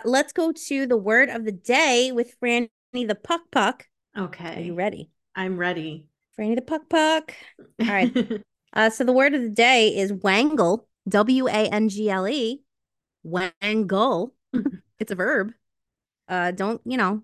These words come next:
Speaker 1: have any dirty thoughts over there. This isn't what, what, that's what she said, okay?
Speaker 2: <laughs>
Speaker 1: It
Speaker 2: Or
Speaker 1: means
Speaker 2: is
Speaker 1: to
Speaker 2: it?
Speaker 1: get, <laughs>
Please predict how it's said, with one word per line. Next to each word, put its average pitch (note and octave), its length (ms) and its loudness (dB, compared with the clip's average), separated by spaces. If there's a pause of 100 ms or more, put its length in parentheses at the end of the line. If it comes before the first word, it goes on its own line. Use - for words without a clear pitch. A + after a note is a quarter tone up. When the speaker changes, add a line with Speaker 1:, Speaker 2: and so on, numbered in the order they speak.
Speaker 1:
have G3+ 180 -6
any G3 240 0
dirty F#3+ 240 0
thoughts G#3 280 -2
over E3 180 -4
there. D#3+ 260 -2
This F#3+ 160 -6
isn't A3 200 4
what, G3+ 280 2
what, G3 160 -2 (100)
that's F#3+ 220 0
what F#3 100 -6
she F#3+ 180 -2
said, - 300 -4
okay? F#3 360 2
Speaker 2:
<laughs> - 840 -4 (600)
Speaker 1:
It A#3+ 140 6
Speaker 2:
Or - 20 -2
Speaker 1:
means D#4 260 8
Speaker 2:
is - 40 -14
Speaker 1:
to - 100 4
Speaker 2:
it? A#3 40 0
Speaker 1:
get, C#4 300 2 (380)
<laughs> - 840 0